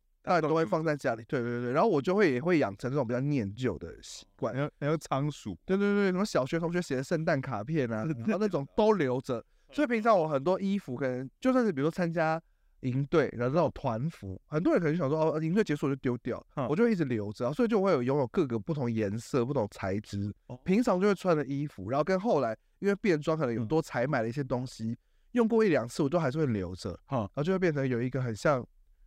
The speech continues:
Speaker 2: 那种西门町租衣服店那种
Speaker 1: <laughs>
Speaker 2: 感觉。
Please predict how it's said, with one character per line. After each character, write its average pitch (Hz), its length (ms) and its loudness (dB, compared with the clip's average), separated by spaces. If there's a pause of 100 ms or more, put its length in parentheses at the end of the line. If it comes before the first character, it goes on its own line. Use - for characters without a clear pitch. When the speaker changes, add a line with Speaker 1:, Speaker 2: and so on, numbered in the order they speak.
Speaker 2:
那 185 80 0
种 127 160 -4
西 165 180 -4
门 135 140 0
町 147 140 0
租 139 200 -2
衣 143 100 -2
服 107 160 -6
店 110 300 -2
那 139 100 -4
种 165 200 -4 (180)
Speaker 1:
<laughs> 170 240 0
Speaker 2:
感 175 240 2
觉。 185 260 0